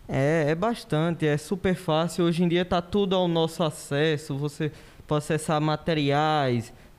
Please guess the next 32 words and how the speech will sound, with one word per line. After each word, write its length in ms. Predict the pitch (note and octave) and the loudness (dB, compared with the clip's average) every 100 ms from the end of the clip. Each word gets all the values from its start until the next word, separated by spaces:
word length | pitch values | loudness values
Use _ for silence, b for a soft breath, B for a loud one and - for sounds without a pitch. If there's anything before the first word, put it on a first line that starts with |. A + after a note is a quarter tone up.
| - | -14
vídeos 800 | C3 D3 G3 G3 C#3 B2+ B2 - | -4 0 2 0 0 -2 -2 -8
de 80 | C#3+ | -6
programação, 1000 | C#3+ D#3+ D#3 D#3+ D#3 D3+ - D3+ D#3 B2+ - B - | -2 0 0 0 -2 -4 -6 -2 0 0 -4 B -2
de 80 | C#3+ | -2
engenharia, 720 | C3+ D#3+ D#3 D3 D#3 D3 B2 | 0 0 0 2 2 2 0
de 80 | B2+ | -2
cadernos, 760 | - C#3+ B2 D3+ D3 B2+ A#2 - B B B B | -2 -2 0 0 2 0 -2 -8 B B B B
falando 500 | - - A#3+ A3 G#3+ | -18 -6 0 2 2
sobre 260 | G#3+ G#3 G3 | 0 -2 2
a 60 | G3 | 2
robótica 960 | F#3+ F3 D#3 F3+ F3+ F3+ F3 F3+ F3+ | 2 0 2 2 0 -2 -4 -2 -2
e 60 | D#3+ | -4
explicando 480 | D#3 F3+ E3+ F3 E3+ | -4 -4 0 0 0
tudo 220 | F3 E3+ | -2 -2
que 80 | F3+ | -2
você 200 | F3 F3+ | -2 -2
precisa 360 | E3+ F3 F3 | -4 -6 -2
saber. 360 | G3+ D#3 A#2+ - B B - | -2 0 -2 -4 B B -2
Muitos 420 | F3+ B3 B3+ G#3 | 0 2 0 0
amigos 340 | F3+ F3+ E3 | 0 2 2
meus 560 | D3+ D#3+ F#3+ D3+ A#2+ - B B B | 0 2 2 2 -2 -10 B B B
ficam 580 | - F3 F3 F#3 F3+ F3 | -4 -2 0 0 2 0
com 80 | F3 | -2
o 40 | F3+ | -2
sentimento 500 | G3 F#3+ F#3+ F3+ E3 | -2 -2 0 -2 0
de 80 | |
não 160 | F3+ F#3+ | 0 0
ter 260 | G3 G3 F#3+ | 0 -2 -2
conseguido 680 | G3+ G3 F#3+ E3 E3+ E3 - | -6 -6 -6 -2 0 0 0
ou 200 | E3+ F#3+ | 2 4
não 200 | G3 A#3+ | 2 0
fez 500 | - E3+ E3+ G3+ | -2 0 0 -2